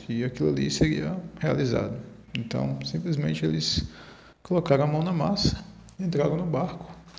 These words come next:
e foram pro outro lado. O Senhor Jesus, ele dormiu na viagem, houve a tempestade, e aí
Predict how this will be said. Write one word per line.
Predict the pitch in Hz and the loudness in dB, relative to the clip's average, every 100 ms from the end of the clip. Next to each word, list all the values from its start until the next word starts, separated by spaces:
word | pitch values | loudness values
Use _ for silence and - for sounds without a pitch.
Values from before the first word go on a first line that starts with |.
| - - - | -18 -10 -2
e | 165 190 | -2 -2
foram | - 175 160 | 2 4 4
pro | 156 | 4
outro | 147 139 | 6 4
lado. | - - - - - - - - - - - - - - - | 4 0 -6 -12 -18 -20 -20 -20 -16 -16 -16 -20 -20 -20 -10
O | - | 0
Senhor | 156 147 | 4 6
Jesus, | 147 123 127 | 6 4 4
ele | 131 123 131 | 4 4 0
dormiu | 131 151 185 175 | 0 2 2 2
na | 139 | 2
viagem, | 147 156 185 170 175 - - - - - - | 2 2 0 0 -2 -4 -8 -10 -14 -12 4
houve | 165 135 | 6 6
a | 135 | 2
tempestade, | 127 135 156 - 131 135 135 135 - - - - _ - - - - - - - _ - | 0 0 -2 2 2 4 2 -2 -6 -14 -20 -20 _ -20 -18 -18 -16 -20 -20 -20 _ 0
e | 160 | 4
aí | 156 139 170 185 | 6 6 4 2